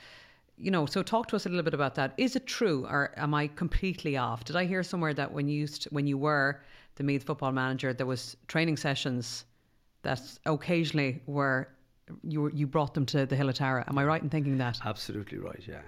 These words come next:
Speaker 1: Okay,
Speaker 2: Um,
Speaker 1: I'd love to hear more about this. I'm fascinated.
Speaker 2: Yeah, um, um, when I was in with Meath first, the lads that were there, they were so physically strong because they were all doing manual work.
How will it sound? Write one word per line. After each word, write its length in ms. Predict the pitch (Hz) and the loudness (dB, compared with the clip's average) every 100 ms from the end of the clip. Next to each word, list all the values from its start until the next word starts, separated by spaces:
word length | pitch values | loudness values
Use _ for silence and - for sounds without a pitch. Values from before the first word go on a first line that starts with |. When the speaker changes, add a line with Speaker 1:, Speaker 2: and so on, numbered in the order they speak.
| - _ - | -20 _ -6
Speaker 1:
Okay, 280 | - 156 131 | 0 0 2
Speaker 2:
Um, 60 | 151 | 0
Speaker 1:
I'd 100 | 156 | 2
love 240 | 196 208 | 2 2
to 80 | 170 | 0
hear 140 | 165 | 2
more 200 | 143 139 | 2 2
about 180 | 127 123 | 0 -2
this. 180 | 127 - | -4 -4
I'm 80 | 139 | -4
fascinated. 540 | 139 139 - 120 - | -2 -2 -4 -8 0
Speaker 2:
Yeah, 680 | 165 185 156 110 - 131 131 | 2 4 2 0 2 4 6
um, 360 | 127 127 120 117 - - - - - | 8 8 6 4 -8 -20 -20 -20 -8
um, 560 | - 123 123 123 120 107 - - - - _ _ - - - - | 2 4 6 6 6 4 0 -14 -20 -20 _ _ -20 -16 -16 -8
when 120 | - | 0
I 100 | 123 135 | 2 4
was 100 | 117 | 4
in 80 | |
with 160 | 101 - | 2 0
Meath 200 | 98 87 | -2 0
first, 500 | - 92 82 - - - - - - - - - - | 0 -2 -4 -6 -8 -10 -10 -12 -12 -14 -14 -16 -4
the 60 | |
lads 300 | 98 113 107 | 2 2 2
that 60 | 82 | -2
were 80 | 85 | -4
there, 180 | 90 85 | -4 -4
they 100 | 82 | -4
were 80 | |
so 340 | 85 - 127 120 | -2 2 4 4
physically 640 | - - 127 104 90 82 | 0 0 0 0 -4 -2
strong 460 | 90 - 92 85 73 | -4 -4 -4 -4 -6
because 280 | 101 104 95 | -6 -4 -2
they 60 | |
were 80 | 104 | 0
all 120 | 104 | 0
doing 220 | 92 92 | 0 -2
manual 320 | 87 87 82 80 | -2 -2 -4 -4
work. 400 | 95 85 - | -6 -6 -10